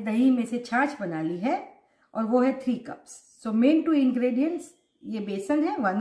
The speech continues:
cup and three cup ये जो है वो छाछ है। और इसके साथ हमें चाहिए garnishing के लिए अनार के दाने, जो बिल्कुल ही optional है। और तड़के के लिए मैंने छोटी छोटी हरी मिर्च काट ली है और थोड़ा सा कड़ी पत्ता,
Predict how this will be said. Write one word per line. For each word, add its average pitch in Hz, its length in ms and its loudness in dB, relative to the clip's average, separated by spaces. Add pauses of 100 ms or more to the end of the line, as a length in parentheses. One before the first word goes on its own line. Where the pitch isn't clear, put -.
cup - 340 -2
and 208 220 -4
three 233 140 -2
cup 190 340 -10
ये 185 160 -8
जो 185 140 -10
है 220 180 -2
वो 208 160 -4
छाछ 170 380 -8
है। - 100 -18 (680)
और 226 140 -2
इसके 262 280 0
साथ 277 200 4
हमें 240 220 0
चाहिए 208 480 -6
garnishing 233 640 2
के 208 80 -8
लिए 208 200 -4
अनार 190 360 -6
के 240 180 -6
दाने, 180 280 -4
जो 240 220 -2
बिल्कुल 277 380 2
ही 294 60 6
optional 214 480 -2
है। 285 160 -2 (1040)
और 214 220 0
तड़के 247 320 2
के 294 120 2
लिए 262 200 4
मैंने 247 280 2
छोटी 254 280 -4
छोटी 247 360 -4
हरी 220 260 0
मिर्च 254 260 2
काट 196 320 -6
ली 208 140 -2
है 320 180 -2
और 202 280 -8
थोड़ा 214 200 0
सा 214 320 0 (380)
कड़ी 196 180 0 (100)
पत्ता, 247 320 -2